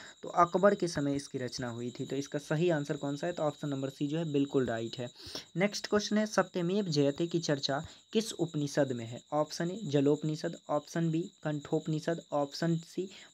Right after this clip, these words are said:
मुंडकोपनिषद, ऑप्शन डी अलोपनिषद। तो इसका सही आंसर कौन सा हो जाएगा? तो मुंडकोपनिषद जो है इसका बिल्कुल राइट हो जाएगा।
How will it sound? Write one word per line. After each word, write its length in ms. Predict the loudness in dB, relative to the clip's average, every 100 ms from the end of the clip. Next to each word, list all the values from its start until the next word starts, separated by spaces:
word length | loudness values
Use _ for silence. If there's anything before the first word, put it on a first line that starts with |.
| -4
मुंडकोपनिषद, 920 | 0 2 0 2 0 2 -2 0 -4 2
ऑप्शन 440 | 4 4 2 -2 0
डी 140 | -2 0
अलोपनिषद। 640 | 2 4 2 0 -8 -8 -6
तो 60 | -6
इसका 200 | -2 -2
सही 320 | 0 0 4
आंसर 320 | 4 4 -2
कौन 180 | 0 -2
सा 120 | 0
हो 60 | -2
जाएगा? 200 | 0 -2
तो 120 | -2
मुंडकोपनिषद 840 | 0 2 2 2 2 2 -2 0
जो 160 | 0 2
है 120 | 0
इसका 260 | -2 -2 0
बिल्कुल 400 | 2 2 2 4
राइट 300 | 4 2 -2
हो 60 | -8
जाएगा। 320 | -6 -4 -6